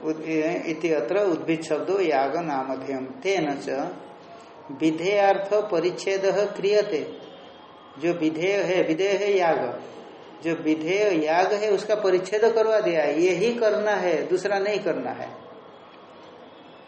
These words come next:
तथा ही बताते हैं अनेन वाक्येन, अनेन वाक्येन अर्थात उद्भिदा यजेत पशु काम वाक्येन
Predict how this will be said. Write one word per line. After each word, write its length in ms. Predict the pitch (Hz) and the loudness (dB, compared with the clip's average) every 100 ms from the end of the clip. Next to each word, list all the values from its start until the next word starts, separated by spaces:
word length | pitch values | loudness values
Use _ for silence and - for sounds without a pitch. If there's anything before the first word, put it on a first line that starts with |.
| - - - | -20 -20 -6
तथा 320 | 151 - 147 139 | -4 0 0 0
ही 220 | 165 151 | 0 0
बताते 460 | 139 135 131 131 | -2 -2 -4 -4
हैं 280 | 143 143 - | -6 -8 -4
अनेन 440 | 165 175 208 214 202 | -2 0 0 2 0
वाक्येन, 640 | 165 143 - 175 151 135 | 0 -2 -2 -2 -2 -2
अनेन 500 | 127 - 160 180 185 | -6 -8 -4 -2 0
वाक्येन 320 | 185 185 190 | 0 0 -2
अर्थात 340 | 190 180 214 214 | -2 0 0 0
उद्भिदा 400 | 165 170 180 180 | 0 0 2 2
यजेत 400 | 170 156 160 180 | 2 -2 -4 -4
पशु 300 | 170 151 143 | -4 -6 -6
काम 280 | 143 143 | -4 -4
वाक्येन 580 | 175 147 - 139 127 156 | -4 -4 -4 -8 -8 -12